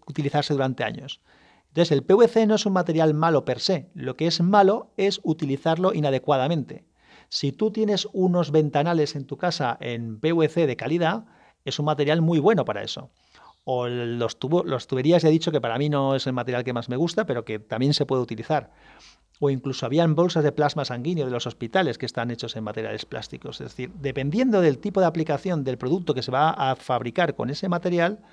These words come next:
va a ser más dañino o menos dañido, dañino cuando acabe ese ciclo de vida el producto. Así que no sé cómo habrá quedado esto, pero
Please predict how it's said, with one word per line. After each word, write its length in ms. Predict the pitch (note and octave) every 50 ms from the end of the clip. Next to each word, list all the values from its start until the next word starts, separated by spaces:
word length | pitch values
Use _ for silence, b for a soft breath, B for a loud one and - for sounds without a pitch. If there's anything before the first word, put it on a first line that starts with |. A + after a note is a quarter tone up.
| b b b b b b b b b
va 140 | C3+ B2+ E3
a 60 | D#3+
ser 220 | - - G3 F3
más 220 | D#3 D3+ D3 D3 C3
dañino 340 | D#3+ E3 E3 E3+ F3+ F#3+ F3+
o 20 |
menos 200 | D3+ C#3+ D3+ D3
dañido, 460 | C#3+ E3+ F3+ F3+ F3 D#3 D#3 F#3 A3+ - - _ _ _ -
dañino 540 | - D#3+ D#3+ D#3+ F3 E3+ E3+ G3 A3+ - - _ _ _ _ _ _
cuando 320 | - D#3+ C#3 B2+ B2+ C3
acabe 220 | A#2+ B2+ B2 B2+
ese 120 | B2 - A#2+
ciclo 340 | - - B2+ - C#3 B2+ A2+
de 120 | A2+ A2+
vida 340 | C3 D3+ C#3+ C#3 C#3 - - _ _ _ _ -
el 220 | - B2 A#2 A2+
producto. 520 | - A2+ G#2+ A2 A2 - _ - G2+ F#2 _ b b b b b b b b b b b b b b b b b b b b b b b b b _ -
Así 220 | D#3 - - G3+
que 160 | F#3+ G#3+ G3
no 140 | F#3 F#3 F3+
sé 680 | F3+ - F3 E3+ E3+ F3 E3 D#3 D3 C#3+ C#3+ C#3 C3+ C3 -
cómo 140 | D#3 D3 C#3
habrá 180 | C#3 C#3 C3
quedado 220 | C3 C3 B2+ C3 D#3+
esto, 280 | D#3+ D#3+ - F#3+ E3+
pero 640 | D3+ C#3 C3 B2+ A#2+ A#2 A2+ A2 G#2+ G2 - _ -